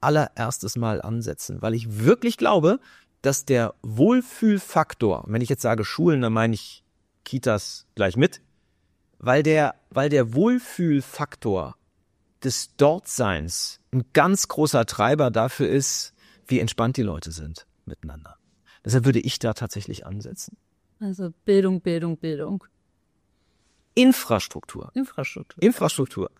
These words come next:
Speaker 1: Also ich sag's dir mal ganz konkret, ich hab Situationen erlebt, wo Kinder nach Hause gerannt kamen, weil's ihnen zu eklig war, in der Schule aufs Klo zu gehen. Ich habe heute noch den Zustand, dass Kinder teilweise nach Hause kommen, der Magen hängt ihnen in den Knien,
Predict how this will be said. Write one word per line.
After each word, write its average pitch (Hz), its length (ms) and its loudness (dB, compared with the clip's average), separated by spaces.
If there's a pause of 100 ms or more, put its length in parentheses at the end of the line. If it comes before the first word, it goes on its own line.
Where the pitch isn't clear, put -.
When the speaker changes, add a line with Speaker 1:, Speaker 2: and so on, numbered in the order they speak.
(140)
Speaker 1:
Also 156 260 4
ich - 140 -2
sag's 165 220 2
dir 196 80 4
mal 156 140 6
ganz 160 240 2
konkret, 180 680 -2 (240)
ich - 140 -2
hab - 120 0
Situationen 165 680 0
erlebt, 190 600 -2 (240)
wo 131 80 -4
Kinder 190 320 2
nach 143 200 -2
Hause 175 240 0
gerannt 131 440 -4
kamen, 156 380 0
weil's 139 220 0
ihnen 139 160 -2
zu - 200 -10
eklig 139 360 -6
war, 131 120 -4
in 135 80 -2
der 120 80 -4
Schule 135 280 -4
aufs 120 140 -10
Klo - 160 -12
zu 165 120 -14
gehen. - 160 -14 (680)
Ich 139 200 0
habe 185 300 4 (120)
heute 196 260 6
noch 196 140 4
den 170 160 2
Zustand, 170 760 -4
dass - 320 -6 (280)
Kinder 175 580 0
teilweise 156 320 0
nach 147 140 0
Hause 170 280 2
kommen, 139 340 0 (260)
der 123 100 2
Magen 143 320 2
hängt 190 420 0
ihnen 170 220 0
in 151 160 -2
den 147 160 0
Knien, 170 560 -4